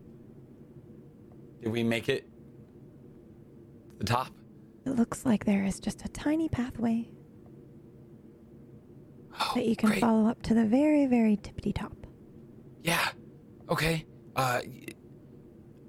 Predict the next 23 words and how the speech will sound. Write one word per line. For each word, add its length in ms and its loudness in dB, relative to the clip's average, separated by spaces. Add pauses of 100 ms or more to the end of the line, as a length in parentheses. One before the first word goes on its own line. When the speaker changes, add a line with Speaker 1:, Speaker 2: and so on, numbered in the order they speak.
(100)
Speaker 1:
maybe 260 2
he 120 0
beat 260 0
you 120 2
guys. 260 0
I 40 -6
mean, 200 2
you 100 2
know, 260 0 (160)
he 160 0
was 360 0 (1300)
on 120 -2
his 160 0
last 280 -2
leg. 180 0
He, 260 0 (1400)
he'll, 140 2
he, 260 -2
maybe 280 2
he's 160 0
at 80 0
the 80 -10
top, 300 -2